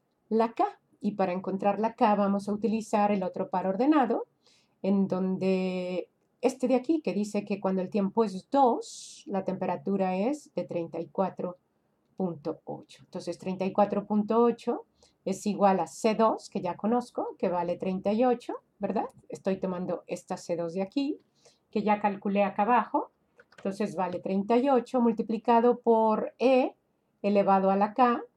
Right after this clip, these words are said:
que no conozco, por dos minutos. Son estos dos minutos de aquí, más la temperatura del medio, que es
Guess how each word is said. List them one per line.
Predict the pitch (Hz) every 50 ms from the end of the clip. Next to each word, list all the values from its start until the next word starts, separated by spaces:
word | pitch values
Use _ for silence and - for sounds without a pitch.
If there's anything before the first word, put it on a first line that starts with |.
| _
que | _ 208
no | 190 190 185 190
conozco, | 202 208 226 226 226 226 - - - 254 392 494 - _ _ _ _ _
por | 196 190 190 156
dos | 190 190 190 190 -
minutos. | 214 226 247 269 254 254 240 262 392 466 - - - - _ _ _ _ _ _ _ _ _ _ _
Son | - 185 180 180
estos | 180 - - 196 - -
dos | 180 165 -
minutos | 190 185 185 175 - 202 202 190
de | 226
aquí, | 247 247 - - 254 254 311 415 - - _ _ _ _ _ _ _ -
más | 208 226 233 233 233 233 -
la | 208 196 196
temperatura | 185 180 175 175 175 170 160 147 180 190 180 175
del | 170 175 190
medio, | 214 214 202 190 185 190 180 175
que | _ 175 165 165 175
es | 202 214 - - - _